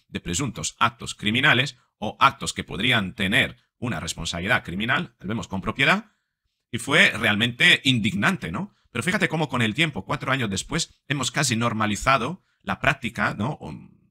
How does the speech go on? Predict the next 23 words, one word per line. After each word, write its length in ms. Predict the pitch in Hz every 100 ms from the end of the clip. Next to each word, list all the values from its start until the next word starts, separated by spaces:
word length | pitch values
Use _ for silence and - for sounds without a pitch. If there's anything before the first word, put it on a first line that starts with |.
| _
oscura 480 | - - - 160 113
de 100 | 90
este 160 | 101 117
gobierno 420 | 113 120 156 180
de 120 | 104
querer 400 | - 180 127 151 _ _
ocultar 840 | - 123 - 98 - 131 101 - - _ _
datos 580 | - 113 - - 160 -
que 100 | -
podrían, 720 | - 104 127 139 113 90 - _ _ _ _
eh, 320 | - - - - - _
comprometer 920 | - 240 110 107 107 101 104 135 151 -
o 140 | -
que 100 | -
podrían 380 | - 90 139 107
demostrar 560 | 135 135 123 - 131 120
la 160 | 123
responsabilidad, 1300 | 139 135 - 123 120 - 110 104 95 90 92 196 - _ _ _
presunta 520 | - 95 - 131 92
responsabilidad, 760 | 90 92 87 87 90 87 117 123 - _
presuntamente 760 | - 90 101 98 - 139 101 85
criminal, 580 | - 147 151 131 170 175 _ _
de 400 | - 233 160